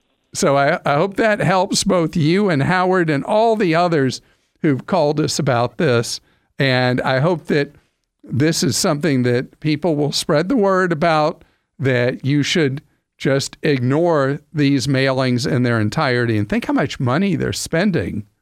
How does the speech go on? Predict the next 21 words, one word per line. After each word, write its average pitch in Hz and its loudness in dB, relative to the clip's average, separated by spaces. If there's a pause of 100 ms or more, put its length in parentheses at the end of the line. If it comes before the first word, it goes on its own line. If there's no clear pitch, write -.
(640)
to 147 -2
send 175 0
out 143 0
mailings 135 0
to 139 -4
people 151 -2 (380)
who 175 0
aren't 180 0
having 175 0
a 170 0
kid. 196 -2 (1600)
Marvin's 214 2
with 180 2
us 160 0
on 156 2
the 139 0
Clark 151 0
Howard 147 0
Show. 175 2
Hello, 240 2
Marvin. 202 0